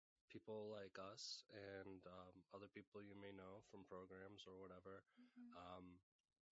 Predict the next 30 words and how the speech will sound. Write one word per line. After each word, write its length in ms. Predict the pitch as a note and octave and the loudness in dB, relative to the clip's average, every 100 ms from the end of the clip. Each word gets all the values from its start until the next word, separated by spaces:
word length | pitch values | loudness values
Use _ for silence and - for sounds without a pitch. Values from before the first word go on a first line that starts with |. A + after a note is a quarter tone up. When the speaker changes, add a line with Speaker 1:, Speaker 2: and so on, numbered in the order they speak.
| - | -14
Speaker 1:
are 160 | G2+ G2+ | -10 -6
more 160 | G2+ | -6
than 160 | G#2 F#2+ | -6 -6
happy 480 | G#2 F#2 G2 F#2+ - | -10 -10 -12 -14 -14
to 80 | G2 F#2+ F#2 D#2+ | -12 -12 -12 -12
help 160 | F2+ F2+ - | -12 -12 -16
and 240 | F2 F2+ E2+ _ _ _ _ _ _ _ _ G2+ | -20 -20 -20 _ _ _ _ _ _ _ _ -16
reach 160 | F#2 | -8
out 160 | G2 F#2+ | -6 -6
a 20 | |
hand 380 | G2+ F#2+ F#2+ F#2 - _ _ _ - | -10 -12 -14 -18 -20 _ _ _ -20
and 80 | F#2+ | -18
talk 260 | - E2+ F2 - - _ _ _ _ _ _ F#2 | -16 -14 -16 -20 -20 _ _ _ _ _ _ -12
whenever 260 | F#2+ G2 | -10 -12
the 140 | F#2 - | -14 -12
time 340 | F#2+ F#2+ F#2 _ _ _ _ _ _ _ - | -10 -12 -18 _ _ _ _ _ _ _ -14
comes. 500 | G2+ F2 F2 - - _ | -14 -14 -18 -20 -20 _
Uh, 380 | - F2+ F2+ - - _ _ _ _ _ _ _ _ _ _ A#2 | -20 -18 -18 -20 -20 _ _ _ _ _ _ _ _ _ _ -10
I'm 160 | G#2 | -6
always, 560 | G#2 G2+ G#2 F#2 A#2 - - B2+ | -6 -6 -6 -8 -8 -14 -20 -14
I'm 100 | G2+ | -8
always 300 | G#2 G2+ G2+ | -6 -6 -6
ready 260 | F#2+ G2 F#2 - | -8 -10 -12 -12
to 160 | F#2 F2+ | -10 -10
help 220 | F#2 - | -12 -10
somebody. 400 | F#2 F2+ F2+ F2+ | -10 -10 -14 -16
Speaker 2:
Yeah. 240 | A3 A#3+ B3+ _ _ _ _ | -18 -20 -20 _ _ _ _
Speaker 1:
And 160 | F#2+ F#2+ | -14 -12
that's, 300 | F2+ - - | -12 -12 -14
um, 300 | F#2 F#2 F2+ | -14 -16 -20